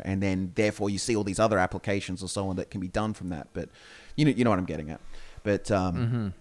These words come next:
Speaker 1: but yeah, it's interesting 'cause there's not just a one sort of one track technological growth kind of thing. Like, if you, a good example is, like, you know, look at, um,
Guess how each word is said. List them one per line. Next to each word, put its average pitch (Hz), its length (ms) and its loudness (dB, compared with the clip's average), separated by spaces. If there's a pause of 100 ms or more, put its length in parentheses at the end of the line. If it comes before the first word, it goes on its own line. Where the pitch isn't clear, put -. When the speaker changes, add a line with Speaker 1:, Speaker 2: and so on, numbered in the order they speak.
(520)
Speaker 1:
but 127 200 4
yeah, 107 340 4
it's 117 220 2
interesting 110 380 0
'cause 107 140 -2
there's 117 180 4
not 127 180 4
just - 200 -2
a 110 60 4
one 101 380 0
sort 104 180 -2
of 95 180 -6
one 98 220 -2
track 92 400 -4
technological 95 680 -4
growth 101 320 2
kind 95 160 -2
of 95 60 -6
thing. 92 180 -4
Like, 95 180 -2
if 117 120 -4
you, 113 140 6
a 104 80 2
good 117 240 4
example 107 540 0
is, 92 200 -4
like, 98 220 -4
you 107 60 -4
know, 98 100 -2
look 98 280 -4
at, 92 260 -4
um, 90 400 -4